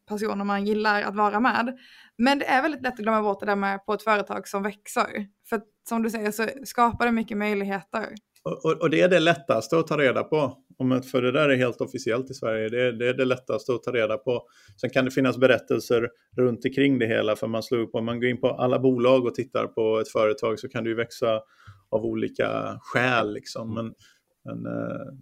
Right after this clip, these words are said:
Speaker 2: men det är ändå relativt att se, se liksom företag som, som vill framåt, går framåt. Det, det är inte så svårt att ta reda på.
Speaker 1: Verkligen. Så om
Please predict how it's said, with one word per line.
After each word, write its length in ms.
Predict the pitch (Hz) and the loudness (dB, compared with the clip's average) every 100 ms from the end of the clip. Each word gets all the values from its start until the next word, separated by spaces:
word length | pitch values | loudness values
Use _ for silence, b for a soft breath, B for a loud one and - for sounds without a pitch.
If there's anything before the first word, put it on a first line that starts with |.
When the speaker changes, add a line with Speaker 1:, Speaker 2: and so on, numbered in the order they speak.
| _ | _
Speaker 2:
men 160 | 123 113 | -14 -4
det 100 | 117 | -2
är 60 | 110 | -2
ändå 140 | 113 | -2
relativt 720 | 113 113 110 110 120 107 - | 0 0 0 0 0 0 -2
att 100 | 123 | -6
se, 280 | - 123 117 | -4 -6 -6
se 220 | - 120 | -6 -4
liksom 280 | 117 - 131 | -4 -8 -16
företag 460 | - 117 110 117 110 | -6 -6 -4 -8 -10
som, 320 | 113 110 107 _ _ _ _ | -10 -12 -14 _ _ _ _
som 200 | - 113 | -12 -10
vill 140 | 107 | -10
framåt, 360 | - 107 104 - | -6 -8 -8 -10
går 140 | 110 | -10
framåt. 420 | - 110 110 110 | -8 -8 -8 -6
Det, 200 | 110 107 - _ _ _ _ _ _ - - | -6 -6 -10 _ _ _ _ _ _ -20 -12
det 140 | - | -4
är 40 | 113 | -4
inte 180 | 110 117 | -4 -8
så 120 | 123 | -10
svårt 280 | - 120 - | -8 -10 -10
att 80 | 127 | -12
ta 120 | 120 | -8
reda 240 | 117 110 | -8 -8
på. 220 | - 107 - _ _ _ _ _ _ _ _ _ _ _ _ _ _ 208 | -10 -14 -14 _ _ _ _ _ _ _ _ _ _ _ _ _ _ -8
Speaker 1:
Verkligen. 400 | 226 - 208 - | -6 -6 -8 -2
Så 140 | 302 | 0
om 220 | 285 349 | 0 0